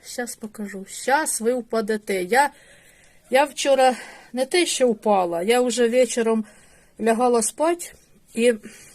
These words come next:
м, попрала светрик. Ой, а ну йди сюди.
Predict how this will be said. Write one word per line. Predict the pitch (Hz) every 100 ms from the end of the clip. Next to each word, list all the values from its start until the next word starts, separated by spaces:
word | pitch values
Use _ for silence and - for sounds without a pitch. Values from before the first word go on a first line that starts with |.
| _ _ _ - - 233
м, | 220 214 208
попрала | 220 233 240 226
светрик. | 214 247 285 285 196 - - _ _ _ _ _ _ _ _
Ой, | 523 466 202
а | 190
ну | 208
йди | 214
сюди. | - 220